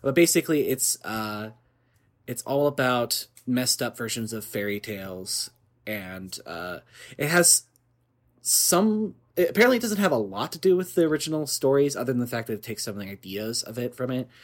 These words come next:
Uh, also, the Big Bad Wolf is a central character who's telling a lot of these stories, and he's telling it to a woman, uh, who he got set up on a blind date with, I think. <laughs> I think that's what it's supposed to be.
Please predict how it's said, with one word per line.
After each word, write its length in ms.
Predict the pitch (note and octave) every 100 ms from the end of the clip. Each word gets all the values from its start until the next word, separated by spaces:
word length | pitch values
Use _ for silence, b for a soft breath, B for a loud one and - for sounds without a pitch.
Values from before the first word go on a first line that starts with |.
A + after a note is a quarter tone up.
| B B B
Uh, 220 | A2+ A2 G#2
also, 220 | D3 D#3+
the 80 | D3
Big 160 | C#3+
Bad 180 | C#3 B2+
Wolf 240 | A2 B2+
is 140 | B2+ B2
a 300 | A2 G#2+ G#2+
central 400 | - B2 A#2+ G#2+
character 420 | - A2+ B2 A2+
who's 160 | A2 -
telling 380 | - G#2 A#2
a 20 | C3+
lot 160 | D3+
of 80 | D#3
these 160 | D#3 -
stories, 400 | D#3 D#3 D#3 -
and 140 | A#2
he's 100 | A2+
telling 300 | B2 B2 A#2+
it 260 | A#2 A#2 -
to 280 | - G#2+ G2+
a 260 | G2+ G2 F#2+
woman, 640 | G2 A#2+ A#2 A2+ G#2+ G#2 b b b b b -
uh, 300 | G#2+ G#2+ G#2+
who 220 | - B2
he 340 | A2 A#2 A2+ A2
got 260 | A#2 A#2
set 220 | - A#2
up 80 | A2+
on 100 | A2
a 60 | F#2
blind 400 | G#2+ G#2 F#2 -
date 200 | F#2+ E2+
with, 200 | E2+ E2+
I 80 | E2+
think. 500 | - E2+ E2+ - -
<laughs> 60 | -
I 80 | F#3
think 180 | C#3+ A2
that's 160 | G#2
what 80 | G#2+
it's 100 | F#2
supposed 160 | C#3+ C3+
to 60 |
be. 120 | B2+